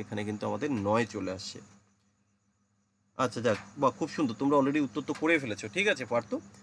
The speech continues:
আর যারা করেছো, করেছো, ঠিক আছে। তাহলে এখানে আমরা পেলাম নয়। তাহলে আমরা যদি এখানে নয় করি, আর কার থেকে মাইনাস করতে হবে? এই যে এই,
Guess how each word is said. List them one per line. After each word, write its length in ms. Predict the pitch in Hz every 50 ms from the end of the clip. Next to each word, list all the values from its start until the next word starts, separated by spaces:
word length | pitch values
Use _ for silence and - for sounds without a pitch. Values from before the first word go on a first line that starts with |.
| - _ _ _ _ _ _ _ _ -
আর 80 | - 113
যারা 220 | 110 139 185 220 247
করেছো, 360 | 247 - 247 262 262 302 294
করেছো, 300 | - 269 240 226 - 233 - -
ঠিক 120 | 214 175
আছে। 220 | 135 107 - - - - - - - - - _ -
তাহলে 140 | - 160 160 151
এখানে 200 | 131 - 156 160
আমরা 200 | 147 135 131 143 -
পেলাম 280 | - - 120 151 208 220 147 113 101
নয়। 200 | 90 69 60 - - - - - - - _ _ _ _ _ _ -
তাহলে 220 | 101 98 104 135 170
আমরা 180 | 147 107 107
যদি 160 | 107 117 123 135
এখানে 200 | 123 - 135 135
নয় 340 | 123 101 101 101 104 120 139
করি, 380 | 131 - 113 101 107 131 185 269 - - - - - - - - - - -
আর 160 | 131 127 127 - - - - -
কার 160 | 190 190 196 -
থেকে 140 | - 226 233 233
মাইনাস 300 | 226 220 214 226 226 -
করতে 220 | - 226 214 - 226
হবে? 120 | 220 247 311 - - - - - - -
এই 140 | 104 165 147
যে 140 | 151 151 147 147 147 - -
এই, 180 | 156 185 208